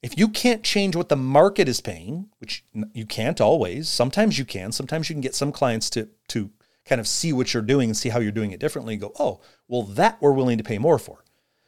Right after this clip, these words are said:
But if you can't get the market to change, offer something different. Change how you go to market. Change who you are serving with your solution based on the questions you asked.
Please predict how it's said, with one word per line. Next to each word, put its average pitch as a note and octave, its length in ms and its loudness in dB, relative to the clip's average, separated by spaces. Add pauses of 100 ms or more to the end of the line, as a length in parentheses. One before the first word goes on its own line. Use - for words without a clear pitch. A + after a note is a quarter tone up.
(400)
But C#3+ 100 4
if - 100 -4
you B2+ 60 -8
can't D#4+ 400 0
get - 160 2
the C#3 80 4
market A2+ 320 2
to G2 100 -12
change, - 580 -10 (1160)
offer C#3+ 260 6
something D#3+ 320 0
different. - 320 -2 (460)
Change D#3+ 340 0
how D#3+ 100 6
you E3+ 160 0
go E3 160 4
to D#3+ 60 4
market. E3+ 380 0
Change D3+ 440 0
who F3+ 120 0
you E3+ 200 2
are E3 120 6
serving A2+ 580 0 (220)
with D3 280 4
your C#3 120 6
solution C3 480 4
based A#2+ 220 0
on B2 80 0
the A2+ 60 -4
questions G#2+ 420 -6
you G3 100 4
asked. - 440 -4